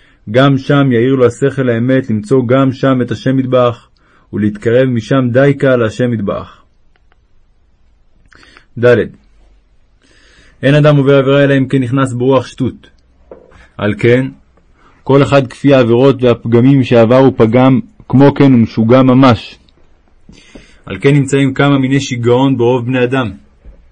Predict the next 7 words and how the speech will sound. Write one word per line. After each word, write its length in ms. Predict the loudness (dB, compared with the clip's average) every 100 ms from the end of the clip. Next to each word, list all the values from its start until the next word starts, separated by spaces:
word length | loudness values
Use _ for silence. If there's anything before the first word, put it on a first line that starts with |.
| _ _ _ _ _ _ -12
והתיקון 480 | -10 -10 -2 0 0
לזה 240 | 0 0
הוא 220 | 0 -2
עסק 280 | -4 -6 -8
התורה, 360 | -6 -4 -2 -4 _ _ _ _ _ _ _ _ _ -10
כי 140 | -8
התורה 500 | -6 -4 -2 -2